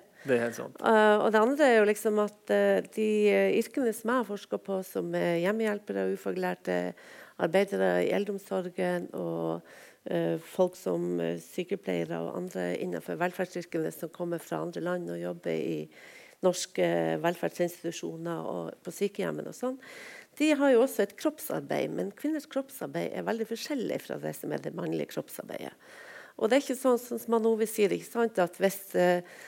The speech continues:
Speaker 2: hvis folk på et sykehjem sier at «nei, da går ikke jeg på jobb», så ramler ikke verden sammen.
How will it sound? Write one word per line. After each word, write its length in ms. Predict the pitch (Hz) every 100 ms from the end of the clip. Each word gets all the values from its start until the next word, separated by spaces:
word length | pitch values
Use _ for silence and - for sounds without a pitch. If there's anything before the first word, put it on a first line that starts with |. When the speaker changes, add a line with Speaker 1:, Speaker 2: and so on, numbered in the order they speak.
| - -
Speaker 2:
hvis 160 | 185 -
folk 300 | 269 247 -
på 140 | 190
et 100 | 175
sykehjem 480 | - 240 240 185 165
sier 240 | - 165 151
at 120 | 151
«nei, 140 | 151 151
da 160 | 277
går 160 | - 240
ikke 140 | -
jeg 60 | -
på 80 | 185
jobb», 260 | 247 - - - - -
så 160 | - 269
ramler 300 | 220 254 427
ikke 220 | 453 - 156
verden 240 | 175 143
sammen. 340 | - - -